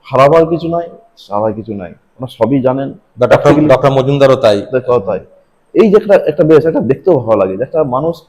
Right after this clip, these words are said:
Speaker 1: পরিশ্রম করে, করে একটা জায়গায় যাচ্ছেন,
Speaker 2: আর ইনি,
Speaker 1: সাকসেস হচ্ছেন।
Speaker 2: ইনি হঠাৎ করে লিফটে উঠে
Speaker 1: উনি হঠাৎ করে হেলিকপ্টারে ছাদে বসে গেছেন, ছাদ থেকে আবার উড়ে চলে যাবেন।
Speaker 2: যেদিন প্রধানমন্ত্রী এসেছিলেন, নিশ্চয়ই পাশে ছিলেন,
Speaker 1: হুম।
Speaker 2: নরেন্দ্র মোদীর পাশে। বলুন তো সেদিনের ফিলিংসটা কেমন
Speaker 1: এ
Speaker 2: লাগছিল?
Speaker 1: বাবারে, সেদিনে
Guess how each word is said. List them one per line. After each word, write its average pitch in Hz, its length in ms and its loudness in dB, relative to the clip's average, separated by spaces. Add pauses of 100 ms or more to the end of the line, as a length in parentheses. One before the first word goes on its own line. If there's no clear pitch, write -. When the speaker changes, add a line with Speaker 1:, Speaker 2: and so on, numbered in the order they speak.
(200)
Speaker 1:
পরিশ্রম 139 320 -8
করে, 143 160 0
করে 151 180 0
একটা 143 180 -4
জায়গায় 117 340 0
যাচ্ছেন, 175 380 -2 (200)
Speaker 2:
আর 110 100 -4
ইনি, 143 140 2
Speaker 1:
সাকসেস 151 220 0
হচ্ছেন। 151 160 4
Speaker 2:
ইনি 156 40 6
হঠাৎ 143 320 2
করে 123 140 4
লিফটে 147 300 2
উঠে 110 460 0
Speaker 1:
উনি 147 440 -4 (100)
হঠাৎ 135 340 0
করে 147 320 2 (200)
হেলিকপ্টারে 131 520 0
ছাদে 117 280 0
বসে 127 280 -2
গেছেন, 139 240 -2 (680)
ছাদ 113 180 0
থেকে 123 180 -2
আবার 117 220 2
উড়ে 107 200 -2
চলে 101 180 0
যাবেন। 95 240 -2 (1160)
Speaker 2:
যেদিন 156 440 2
প্রধানমন্ত্রী 156 560 2
এসেছিলেন, 151 400 2
নিশ্চয়ই 143 280 -2
পাশে 131 240 -2
ছিলেন, 127 300 -2
Speaker 1:
হুম। 139 380 -10
Speaker 2:
নরেন্দ্র 117 300 0
মোদীর 117 220 -2
পাশে। 110 340 -2
বলুন 127 280 -2
তো 131 80 -6
সেদিনের 127 320 -2
ফিলিংসটা 131 420 -6
কেমন 123 280 -2
Speaker 1:
এ - 20 -6
Speaker 2:
লাগছিল? 110 400 4
Speaker 1:
বাবারে, 95 200 2
সেদিনে 160 800 4